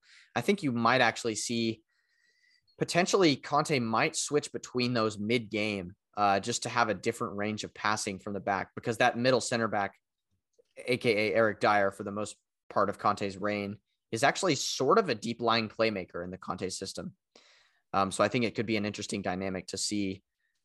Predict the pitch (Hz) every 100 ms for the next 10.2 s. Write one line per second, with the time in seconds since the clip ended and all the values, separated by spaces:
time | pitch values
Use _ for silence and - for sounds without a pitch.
0 | - 107 101 107 98 92 - 95 95 -
1 | 95 92 92 _ _ _ - - - -
2 | _ _ _ _ _ _ 139 151 202 220
3 | 190 - 190 196 208 208 170 127 143 139
4 | 127 - 175 175 151 139 170 190 147 143
5 | 165 117 110 107 - 143 151 147 117 -
6 | _ - 113 110 107 104 - 147 139 -
7 | 131 147 131 131 107 113 135 107 - -
8 | 135 160 - - 143 127 104 - - -
9 | 117 113 110 110 110 113 110 113 123 113
10 | 110 110